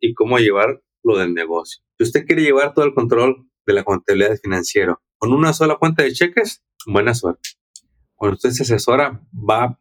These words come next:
descubrir que necesita múltiples cuentas y le tienen que enseñar cómo usarlas. Dice alguien, Yo tengo un E I N, quiero ver una nueva L L C. ¿Qué va a pasar cuando abra la nueva L L C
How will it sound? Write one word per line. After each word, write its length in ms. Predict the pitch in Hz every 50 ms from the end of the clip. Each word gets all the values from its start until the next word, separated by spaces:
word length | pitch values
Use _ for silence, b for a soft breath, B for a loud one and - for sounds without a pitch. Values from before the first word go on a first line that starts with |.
| _
descubrir 560 | - 110 107 101 - - - 107 110 127 127 127
que 80 | 120
necesita 580 | 107 104 95 107 98 101 - 117 120 127 120 113
múltiples 720 | 113 123 143 175 196 202 196 - 160 160 127 113 101 - -
cuentas 540 | - 107 95 90 87 - - - - - _
y 100 | - 113
le 100 | 101 101
tienen 260 | - 123 127 123 120
que 340 | 123 127 120 117 120 - _ _ - -
enseñar 480 | 107 98 95 101 98 104 113 120 120
cómo 200 | - 113 107 110
usarlas. 340 | 101 - - 92 87 _ _ _ _
Dice 200 | - 131 123 135
alguien, 280 | 139 123 117 107 101 107
Yo 140 | 131 139 135
tengo 260 | 175 170 170 175 170
un 200 | 160 156 156 -
E 80 | 131 131
I 140 | 135 151
N, 280 | 175 208 214 196 160 - _ _ _ _
quiero 220 | - 135 131 131 131
ver 120 | 131 127
una 220 | 131 131 131 127 127
nueva 320 | 123 123 123 127 123 110
L 120 | 113 113
L 200 | 110 104 104 101
C. 240 | - - - - - _ _ _ _
¿Qué 100 | 165 185
va 60 | 202
a 40 | 202
pasar 320 | 208 202 - - 185 180 175
cuando 200 | 180 160 143 143
abra 200 | 156 160 156 139
la 100 | 123 117
nueva 320 | 113 120 120 123 123 -
L 160 | 127 120 113
L 140 | 107 107 101
C 220 | - - - 87